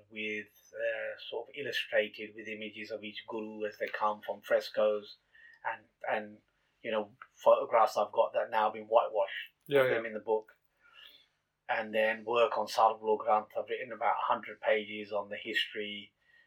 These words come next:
Speaker 1: contents, about the meaning of it, uh, with translation. And they're the major projects. There's lots of other small essays and smaller things, but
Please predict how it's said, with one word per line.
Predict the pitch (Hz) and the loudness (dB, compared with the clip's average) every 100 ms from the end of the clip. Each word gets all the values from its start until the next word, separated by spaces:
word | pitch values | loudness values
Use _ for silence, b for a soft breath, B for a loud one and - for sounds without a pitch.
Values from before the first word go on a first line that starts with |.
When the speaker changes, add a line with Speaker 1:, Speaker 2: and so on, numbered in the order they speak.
| _ _ - | _ _ -2
Speaker 1:
contents, | 113 104 110 104 - - - - _ - | -2 -2 -4 -4 -8 -18 -18 -20 _ -14
about | - 101 98 - | 0 2 2 0
the | 107 | -12
meaning | 113 110 107 104 | -10 -8 -6 -2
of | 101 101 | -2 -2
it, | 101 - _ _ _ _ _ - 113 | -8 -10 _ _ _ _ _ -12 -4
uh, | 104 104 95 104 | 0 0 0 -4
with | 113 110 107 104 - - _ _ _ _ | -8 -4 -6 -8 -16 -20 _ _ _ _
translation. | - 107 107 107 107 - 107 101 104 _ _ _ _ _ _ _ _ _ - 120 | -6 -6 -2 2 2 2 0 -2 -6 _ _ _ _ _ _ _ _ _ -6 0
And | 110 107 110 110 107 - | 2 2 0 -4 -8 4
they're | 127 131 | 8 8
the | 123 | 6
major | 131 131 - | 4 4 0
projects. | - 147 123 113 | 6 6 6 -2
There's | - 135 | 2 4
lots | 131 127 | 4 4
of | 120 | 4
other | 123 127 127 - _ _ - - | 4 4 0 -6 _ _ -16 -12
small | 151 139 139 | -2 6 8
essays | 135 - 139 135 117 | 8 8 8 8 -2
and | 113 | -6
smaller | 139 135 135 | -4 2 2
things, | 135 143 135 113 | 4 2 2 4
but | 113 | 4